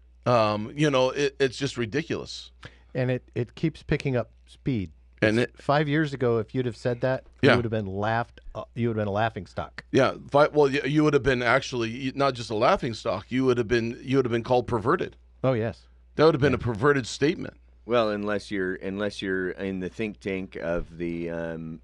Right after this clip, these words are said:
Speaker 3: in the, uh, liberal agenda, because that has been in motion for years.
Speaker 1: It has
Speaker 3: I mean,
Speaker 1: been.
Speaker 3: you, you look at
Speaker 1: Yeah.
Speaker 3: the, I
Speaker 2: Mm-hmm.
Speaker 3: forget the acronym, but f-, for the, uh, um, nambla,
Speaker 1: Yeah.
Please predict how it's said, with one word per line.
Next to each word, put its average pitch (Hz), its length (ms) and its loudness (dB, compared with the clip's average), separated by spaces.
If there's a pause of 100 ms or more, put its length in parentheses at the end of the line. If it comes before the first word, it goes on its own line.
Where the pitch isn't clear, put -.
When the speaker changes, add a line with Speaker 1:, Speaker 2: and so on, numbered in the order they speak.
Speaker 3:
in 87 220 -8
the, 82 340 -8 (160)
uh, 80 160 -10
liberal 87 460 -4
agenda, 85 520 -8 (120)
because 87 460 -2
that 104 300 0
has 107 360 -2
been 92 340 -2
in 92 300 -4
motion 90 500 -4
for 85 240 -6
years. 85 560 -8
Speaker 1:
It 117 140 4
has 147 240 6
Speaker 3:
I - 20 -2
mean, 107 40 0
Speaker 1:
been. 101 80 0 (140)
Speaker 3:
you, 101 120 -8
you 104 60 0
look 104 260 -2
at 107 60 0
Speaker 1:
Yeah. 95 100 0
Speaker 3:
the, 90 440 -2
I 90 120 -4
Speaker 2:
Mm-hmm. 92 80 -6
Speaker 3:
forget 92 320 -4
the 92 120 -4
acronym, 87 720 -4
but 85 240 -4
f-, - 140 -20 (200)
for 90 100 -8
the, 87 300 -4
uh, 80 260 -4 (320)
um, 82 380 -8 (140)
nambla, 85 680 -6 (380)
Speaker 1:
Yeah. 95 240 0